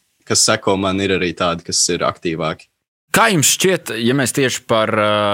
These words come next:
Speaker 2: šiem ilgtspējas komunicēšanas jautājumiem, ā, runājam,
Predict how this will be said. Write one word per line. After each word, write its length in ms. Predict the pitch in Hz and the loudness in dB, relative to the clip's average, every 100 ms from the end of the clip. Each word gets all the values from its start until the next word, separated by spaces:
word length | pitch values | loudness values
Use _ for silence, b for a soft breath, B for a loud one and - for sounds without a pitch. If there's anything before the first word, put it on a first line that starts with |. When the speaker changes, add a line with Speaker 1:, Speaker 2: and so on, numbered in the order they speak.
| 101 69 - | -2 -6 -6
Speaker 2:
šiem 280 | - 107 101 98 82 92 101 | 0 0 0 -2 -6 -10 -14
ilgtspējas 840 | 110 113 113 - - 101 90 87 - | -2 0 2 -2 0 0 2 0 0
komunicēšanas 960 | 107 98 87 85 87 82 - 85 80 90 | 0 0 0 0 0 0 0 0 0 2
jautājumiem, 800 | 87 92 87 78 80 76 76 73 | 0 0 0 0 0 0 0 -2
ā, 120 | 53 71 78 | -2 -2 0
runājam, 460 | 98 87 80 80 | 2 2 0 -2